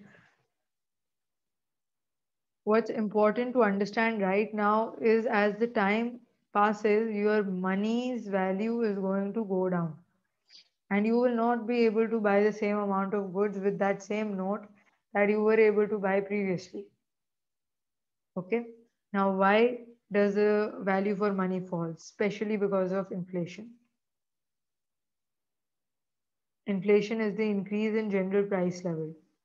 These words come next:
And the increase in general price level causes the value for money to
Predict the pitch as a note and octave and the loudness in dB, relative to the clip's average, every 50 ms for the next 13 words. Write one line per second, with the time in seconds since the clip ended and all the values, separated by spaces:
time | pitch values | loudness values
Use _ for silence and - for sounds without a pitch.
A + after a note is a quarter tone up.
0 | _ _ _ _ _ _ _ _ _ _ _ - F#3 F#3+ G3 G3 G3+ G3+ G3+ G3+ | _ _ _ _ _ _ _ _ _ _ _ -4 -4 -2 0 0 0 0 0 -2
1 | G3+ G#3 - - - - _ _ _ _ _ _ _ _ _ _ _ - G#3+ G#3+ | -2 -4 -6 -10 -18 -20 _ _ _ _ _ _ _ _ _ _ _ -4 -4 -2
2 | G#3+ G3+ G3 G3 F3 G#3+ A3+ A#3+ B3 A#3 B3 A#3+ A#3 G3 G3+ G3 F#3+ G3 G3+ A3 | 0 0 0 0 0 0 0 0 2 0 0 0 0 2 4 4 4 4 2 2
3 | A#3 A#3 A#3 A3 G3 G3 G3+ G#3 G#3 - G#3 G3 F#3+ F#3 F#3+ G#3 G#3+ G#3 G#3+ - | 2 2 2 2 4 6 4 4 2 2 0 2 2 4 4 2 2 2 2 4
4 | G3 F#3+ F#3+ F#3 F#3 G#3+ A3 A3 G#3 F3+ F3+ A3 G3+ F3+ F#3+ F#3 F#3+ G3 G#3 A3 | 4 4 4 4 4 4 4 4 2 2 2 2 2 4 4 4 4 4 4 4
5 | A#3 A#3+ A#3 A#3+ A3 G#3+ G#3 G3+ G3 F#3+ F#3+ G3 G#3 G3+ A3 A3+ B3+ C4 C4+ | 4 2 4 4 4 6 6 4 4 2 2 0 -2 -2 -2 -2 -2 -2 -4